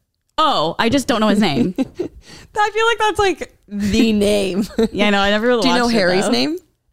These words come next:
Speaker 1: Uh, yes. I definitely do. <laughs> But when I'm on the spot,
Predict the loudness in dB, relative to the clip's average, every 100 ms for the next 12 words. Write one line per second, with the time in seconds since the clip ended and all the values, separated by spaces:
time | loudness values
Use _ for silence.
0 | _ -2 0 2 2 4 2 0 -6 _
1 | _ -4 0 2 2 2 0 0 -8 -10
2 | -10 -14 _ _ _ _ -4 0 0 0
3 | 0 2 2 2 2 0 0 2 0 0
4 | -2 -2 -6 -6 -6 -8 -8 -12 -20 -4
5 | 0 2 2 2 2 2 0 0 0 2
6 | 0 0